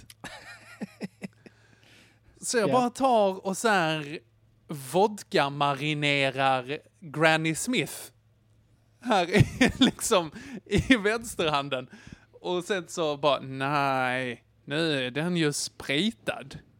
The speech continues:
Speaker 2: Ja.
Speaker 1: Så att, eh, då, <laughs> jag, jag försökte torka av det så gott som möjligt och det funkar. Men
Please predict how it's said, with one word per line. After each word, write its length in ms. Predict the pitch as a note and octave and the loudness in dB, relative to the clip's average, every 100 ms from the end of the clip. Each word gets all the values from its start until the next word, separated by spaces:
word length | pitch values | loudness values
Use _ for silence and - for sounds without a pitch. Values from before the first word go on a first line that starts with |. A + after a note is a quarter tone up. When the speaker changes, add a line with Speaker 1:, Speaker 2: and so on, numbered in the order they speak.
| _ _ _ | _ _ _
Speaker 2:
Ja. 260 | D#3 C3 C3 _ _ _ _ _ _ _ _ _ - - _ | -2 -2 -2 _ _ _ _ _ _ _ _ _ -20 -20 _
Speaker 1:
Så 120 | - F3+ | -4 -2
att, 220 | F3 - | -2 -4
eh, 60 | F3+ F3 E3+ E3+ E3+ E3+ E3 | -2 0 0 0 -2 -2 -4
då, 440 | D#3+ G3+ G3 D#3+ C#3+ D3+ - - | -4 -2 0 -2 -4 -10 -16 -18
<laughs> 280 | _ _ - | _ _ -16
jag, 240 | D#3+ D#3+ C#3+ | -14 -12 -8
jag 180 | E3+ F3+ | -6 -6
försökte 340 | G3+ G#3 G3 | -4 -6 -4
torka 260 | - F#3+ G#3+ | -4 -2 -2
av 80 | F#3 | -4
det 80 | |
så 60 | E3+ | -6
gott 140 | F#3 - | -8 -8
som 100 | E3 | -6
möjligt 320 | F3 C#3 C3 | -4 -4 -4
och 100 | D3 | -4
det 80 | D3 | -2
funkar. 480 | F3+ F#3 - B2+ - - - - _ | -4 -4 -4 -6 -6 -18 -20 -20 _
Men 560 | D3+ D#3 C#3+ C#3+ C#3+ | -2 0 0 -4 -8